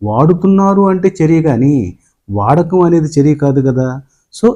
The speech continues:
ఇది కూడా కాదు. విపరీతంగా పెరిగిపోయింది, పెరిగిపోవడం, ఎస్, ఇది యాక్షన్. So has increased,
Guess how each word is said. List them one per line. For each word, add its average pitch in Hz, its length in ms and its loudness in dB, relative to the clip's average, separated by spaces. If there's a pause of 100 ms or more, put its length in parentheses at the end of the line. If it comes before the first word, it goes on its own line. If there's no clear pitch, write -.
ఇది 127 180 0
కూడా 120 320 -4
కాదు. 82 360 -12 (760)
విపరీతంగా 170 840 2
పెరిగిపోయింది, 120 1000 0 (1000)
పెరిగిపోవడం, 135 960 2 (720)
ఎస్, - 440 -8 (120)
ఇది 135 260 -2
యాక్షన్. 110 440 -8 (800)
So 247 200 2 (520)
has 180 180 0
increased, 143 920 4